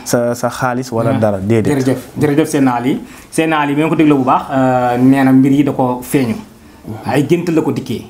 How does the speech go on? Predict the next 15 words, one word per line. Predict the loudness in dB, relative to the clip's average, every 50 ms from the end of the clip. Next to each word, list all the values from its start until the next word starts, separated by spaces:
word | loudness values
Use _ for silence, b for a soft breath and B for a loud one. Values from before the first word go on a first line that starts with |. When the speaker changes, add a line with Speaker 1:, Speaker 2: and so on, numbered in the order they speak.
| -20 -20 -20 -12
Speaker 2:
Ci | -6 -2
ay | 0 2 2 2
gént | 2 2 2 2 0 0
la | 2 2 2 2 0 -2 0 0
jëlee | 2 4 4 2 2 -2 -4 -6
faj, | -6 -6 -6 -6 -10 -6 -4
faj | -4 -2 -2
bii | 0 2 2 2 2
nga | 2 0 -2
xamante | -2 -2 -2 0 2
ni | 2 2 2 2 -2 B B B B B B -6
préparé | -4 -4 -4 -2 -2 -2 -2 0 -2
na | -4 -4
pour | -2 0
wan | 0 2 2